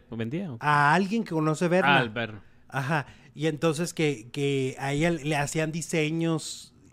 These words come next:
Speaker 1: Ah,
Speaker 2: así
Speaker 1: qué padre.
Speaker 2: exclusivos. Es, es una mujer que además, yo creo que si hay, hay dos mujeres elegantísimas en la farándula que ha tenido las telenovelas mexicanas. Una se llama Christian Bach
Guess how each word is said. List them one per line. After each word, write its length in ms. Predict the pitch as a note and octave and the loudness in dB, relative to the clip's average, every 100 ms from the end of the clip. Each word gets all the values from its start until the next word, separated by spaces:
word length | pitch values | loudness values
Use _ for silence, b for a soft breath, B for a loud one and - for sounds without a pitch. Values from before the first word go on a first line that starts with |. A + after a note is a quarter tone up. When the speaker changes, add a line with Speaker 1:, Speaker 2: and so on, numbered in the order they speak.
| - | -10
Speaker 1:
Ah, 100 | - | -8
Speaker 2:
así 180 | - C3 | -6 -4
Speaker 1:
qué 80 | B2+ | -4
padre. 0 | |
Speaker 2:
exclusivos. 960 | F#2+ D3+ C#3 - D#3 D#3+ D#3+ D#3+ D#3 - B B | -4 -6 -6 -6 -6 -2 0 2 0 -6 B B
Es, 240 | F3 - | -2 -2
es 140 | - G3 | -2 -2
una 200 | C4 C4+ | 0 0
mujer 280 | F3+ G#3 G3+ | 2 0 2
que 80 | |
además, 480 | F#3+ D#3 E3 G#3+ - - | 0 0 2 0 -2 -4
yo 200 | D#3 F3+ | 0 2
creo 160 | C4 | 0
que 240 | - G3 - | 0 -2 -2
si 220 | - E3+ | -6 -2
hay, 120 | F#3+ - | 0 0
hay 100 | F3+ | -2
dos 200 | G#3 G3+ | 0 -2
mujeres 340 | F#3+ F#3 F#3 | -2 -2 -2
elegantísimas 880 | E3 D#3 D3 D3 - F#3 - F3+ D#3+ | -4 -2 -2 -4 -6 -6 -4 -4 -4
en 60 | C#3 | -6
la 120 | C3 | -6
farándula 500 | C3+ D3 D#3 C3 A#2+ B B B | -2 -2 -2 -4 -6 B B B
que 100 | D3 | -6
ha 60 | |
tenido 260 | C#3+ D#3+ D#3+ | -2 0 0
las 160 | D#3 - | 0 -2
telenovelas 500 | C3+ C3 C3 D3 C3+ | -4 -2 -2 -2 -4
mexicanas. 600 | B2+ B2+ C3+ B2+ B2+ - B B | -10 -8 -6 -4 -6 -10 B B
Una 120 | E3+ | -4
se 160 | E3+ D3+ | -2 -2
llama 320 | E3 E3 D#3+ | 0 0 -2
Christian 560 | - D#3+ - D3 B2 B2 | -2 -6 -4 -6 -4 -4
Bach 300 | B2+ - | -4 -6